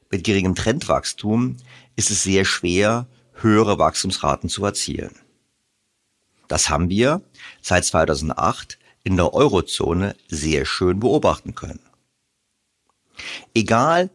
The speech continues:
wie niedrig die Leitzinsen der E Z B waren, die Arbeitslosenquoten, gerade in Südländern, sind nicht wesentlich gesunken. Und die Inflation blieb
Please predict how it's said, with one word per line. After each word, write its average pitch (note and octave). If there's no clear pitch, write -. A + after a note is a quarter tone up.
wie A2+
niedrig B2+
die B2+
Leitzinsen G#2
der F#2+
E -
Z D2+
B G#2+
waren, F#2
die -
Arbeitslosenquoten, G#2+
gerade F2
in F#2
Südländern, G2+
sind -
nicht A#2
wesentlich F2
gesunken. D#2+
Und G#2+
die G#2+
Inflation F2+
blieb E2+